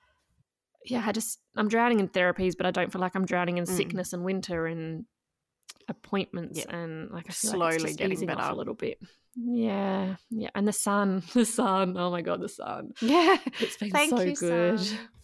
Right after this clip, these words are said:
Speaker 2: Although I think it's meant to be storming here in Perth tomorrow.
Speaker 1: Oh, is it?
Speaker 2: Mm. Possible storm.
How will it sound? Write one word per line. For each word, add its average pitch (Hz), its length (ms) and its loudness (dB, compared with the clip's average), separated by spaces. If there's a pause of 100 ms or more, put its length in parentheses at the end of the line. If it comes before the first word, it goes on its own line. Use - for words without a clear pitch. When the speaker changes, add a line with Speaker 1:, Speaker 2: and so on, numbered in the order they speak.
(260)
Speaker 2:
Although 262 220 6
I 226 320 6
think 262 180 2
it's 214 140 -2
meant 233 160 0
to 226 60 -6
be 180 80 -2
storming 190 540 0
here 170 260 -2
in 156 120 -4
Perth 156 500 -4 (120)
tomorrow. 165 400 -6 (560)
Speaker 1:
Oh, 185 120 -2
is 165 260 -2
it? 170 120 0
Speaker 2:
Mm. 143 420 -8 (360)
Possible 233 460 -2
storm. 143 440 -6